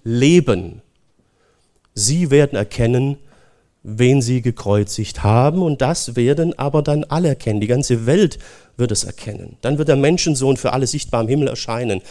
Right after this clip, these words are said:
Dies ist das Zeichen, dass das Ende da ist. Merkt ihr? Vorher war auch Ende, wenn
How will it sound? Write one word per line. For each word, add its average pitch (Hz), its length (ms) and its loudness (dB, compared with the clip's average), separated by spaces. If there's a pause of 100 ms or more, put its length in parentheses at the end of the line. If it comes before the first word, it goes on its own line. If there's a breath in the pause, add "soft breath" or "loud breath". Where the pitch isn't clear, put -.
(400 loud breath)
Dies 165 180 0
ist 165 200 -4
das 123 180 0
Zeichen, 139 460 0
dass 120 180 0
das - 380 -4
Ende 147 480 4
da 110 300 2
ist. 87 320 -10
Merkt 156 220 -4
ihr? 90 200 -8 (640 soft breath)
Vorher 123 260 -6
war 110 140 -2
auch 139 180 -2
Ende, 101 400 -6 (260)
wenn 101 300 -12